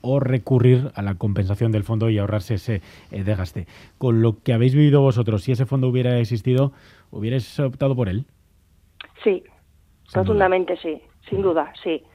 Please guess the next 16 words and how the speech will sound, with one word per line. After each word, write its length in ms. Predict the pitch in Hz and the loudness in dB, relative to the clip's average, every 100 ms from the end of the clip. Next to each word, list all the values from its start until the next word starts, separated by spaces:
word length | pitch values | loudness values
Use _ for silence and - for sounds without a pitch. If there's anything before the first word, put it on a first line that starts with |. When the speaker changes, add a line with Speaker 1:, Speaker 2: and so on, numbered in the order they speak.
| _ _ - - _ | _ _ -20 -20 _
Speaker 2:
No 160 | 220 226 | 2 4
hubiésemos 440 | 226 220 202 190 | 4 0 -4 -4
ido 160 | 196 185 | -4 -4
a 40 | |
vía 160 | 175 175 | -4 -8
judicial. 580 | - 180 175 202 175 - | -8 -8 -8 -6 -6 -2
Te 80 | 233 | 2
hace, 400 | 233 233 262 233 | 2 2 -2 -2
te 220 | 233 233 | -2 0
des-, 240 | 220 220 - - | 0 -2 -6 -4
te 60 | 254 | -4
hace 280 | 254 262 | -2 -2
un 200 | 254 262 | 0 -2
desgaste 480 | 247 233 240 233 240 | -4 -8 -10 -10 -10
total 400 | 202 196 196 190 | -8 -4 -4 -4
emocionalmente. 840 | 185 180 202 185 180 180 175 170 | -6 -10 -12 -12 -12 -14 -14 -16